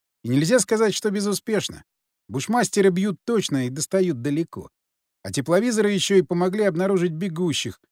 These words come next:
укрывающихся и просто недобитых. Ушло хорошо, если машины четыре. Остальные остались здесь,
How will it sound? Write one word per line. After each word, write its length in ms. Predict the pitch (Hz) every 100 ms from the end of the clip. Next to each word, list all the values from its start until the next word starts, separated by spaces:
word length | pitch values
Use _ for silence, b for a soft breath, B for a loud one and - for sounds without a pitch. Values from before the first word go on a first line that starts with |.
| _ _
укрывающихся 840 | 113 117 147 202 185 147 143 - 131
и 140 | 170 -
просто 320 | 185 175 151
недобитых. 580 | 139 131 147 127 95 - _ _ _ _ _ -
Ушло 300 | - 247 254
хорошо, 380 | 226 214 -
если 260 | 262 214 220
машины 420 | 202 196 208 185
четыре. 520 | - 185 - 98 78 _ _ _
Остальные 500 | 98 - 180 226 233
остались 420 | 175 - 202 190 170
здесь, 500 | 147 120 98 -